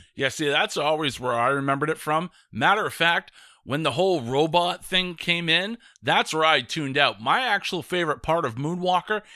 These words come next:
is the claymation stuff in the beginning,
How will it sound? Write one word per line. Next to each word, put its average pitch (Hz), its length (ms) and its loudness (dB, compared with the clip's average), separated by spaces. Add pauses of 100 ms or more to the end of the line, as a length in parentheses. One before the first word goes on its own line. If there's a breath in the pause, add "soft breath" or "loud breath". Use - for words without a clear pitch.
(140 loud breath)
is 123 160 -10
the 135 80 -4
claymation 156 800 0
stuff - 360 -2
in 113 100 -6
the 107 60 -4
beginning, 110 580 -4